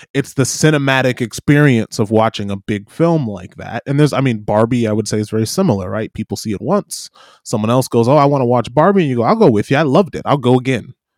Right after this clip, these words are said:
'cause I wanna see things that I missed," right? So there is that hardcore element of multiple viewers as well for the big, big movies that I know that they put into their metrics of,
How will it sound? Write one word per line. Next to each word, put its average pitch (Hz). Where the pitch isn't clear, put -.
'cause 113
I 113
wanna 113
see 117
things 117
that 110
I 110
missed," 107
right? 98
So 123
there 127
is 147
that 127
hardcore 117
element 107
of 101
multiple 107
viewers 98
as 98
well 110
for 117
the 101
big, 123
big 117
movies 101
that 107
I 107
know 107
that 101
they 101
put 104
into 98
their 92
metrics 110
of, 95